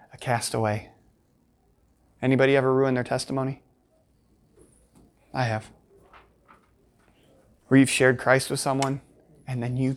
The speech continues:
totally freaking blew it, and you feel like you can't even talk to that person again because your testimony is shot. That's what Paul's talking about.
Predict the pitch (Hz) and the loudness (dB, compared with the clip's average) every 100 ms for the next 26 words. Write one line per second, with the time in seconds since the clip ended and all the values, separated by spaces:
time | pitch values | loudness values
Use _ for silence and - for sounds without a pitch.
0 | - - - 135 139 127 - 131 131 120 | -8 -16 -6 -2 0 -2 -4 -4 -4 0
1 | 123 131 - _ _ - - - - 127 | 0 0 -4 _ _ -20 -20 -14 -2 0
2 | 123 - 131 127 127 123 - _ _ _ | 0 2 2 4 0 -2 -18 _ _ _
3 | _ _ _ - 120 - 135 117 - 139 | _ _ _ -10 -8 -4 -2 -2 -2 -4
4 | - 107 - - 127 - - 123 117 113 | -4 -8 -8 -4 -4 -4 -8 -6 -8 -10
5 | - _ _ _ - 127 110 - 135 - | -14 _ _ _ -6 -4 -4 -4 -6 -4
6 | 120 113 107 110 - 107 - _ _ _ | -4 -4 -6 -6 -6 -8 -10 _ _ _
7 | _ _ _ _ _ _ _ _ _ - | _ _ _ _ _ _ _ _ _ -20
8 | - _ - 135 120 - - - 117 120 | -20 _ -4 -2 -2 -4 -6 0 0 0
9 | 113 117 120 | -6 -10 -10